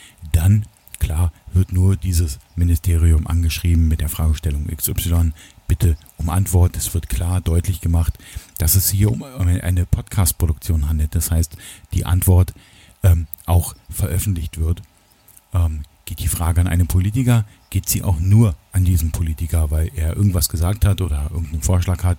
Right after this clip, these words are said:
dann kann man da nochmal nachhaken. Und auch hier, ähm, wird er darüber informiert, dass diese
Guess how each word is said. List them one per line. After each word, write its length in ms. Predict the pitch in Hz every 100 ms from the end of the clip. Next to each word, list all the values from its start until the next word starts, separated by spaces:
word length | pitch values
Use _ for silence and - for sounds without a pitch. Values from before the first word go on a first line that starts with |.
| -
dann 240 | 85 85 - - -
kann 120 | 92
man 100 | 95
da 120 | 92
nochmal 200 | 92 92
nachhaken. 520 | 92 101 101 90 80 71 - - _ -
Und 320 | 90 85 - - - -
auch 120 | -
hier, 320 | - 101 131 147 - - - - -
ähm, 260 | 92 92 80 -
wird 260 | 87 95 95
er 80 |
darüber 420 | 85 78 95 104 107
informiert, 560 | 95 98 92 90 85 - - -
dass 260 | - 87 - - -
diese 520 | 90 76 90 90 85